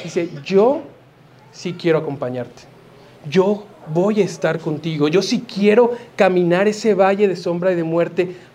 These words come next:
contigo. ¿Y cómo podemos atravesarlo? Porque nos dice, "Y mi vara y mi callado te infundirán aliento".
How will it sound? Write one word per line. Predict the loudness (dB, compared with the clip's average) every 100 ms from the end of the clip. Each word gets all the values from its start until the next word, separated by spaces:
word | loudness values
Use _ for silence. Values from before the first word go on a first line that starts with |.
| -6
contigo. | -4 -4 -4 -2 -2 -4 -6 -18 -10
¿Y | -4
cómo | 2 4 6
podemos | 6 4 6 4 0 -6 -18 -20 -8
atravesarlo? | -4 2 4 4 4 2 2 0 -2 -6 -18 -8
Porque | -6 -2 -4
nos | -4
dice, | -4 -2 -2 -2
"Y | -2
mi | 0 0
vara | 2 2 2 -2 -10 -20 -20 -20 -20 -20 -20 -18 -6
y | -2
mi | -2
callado | 0 -2 2 4 4 2 -4 -16 -20 -20 -20 -20 -10
te | -6
infundirán | -4 -4 -6 -2 0 0
aliento". | -4 -4 -8 -10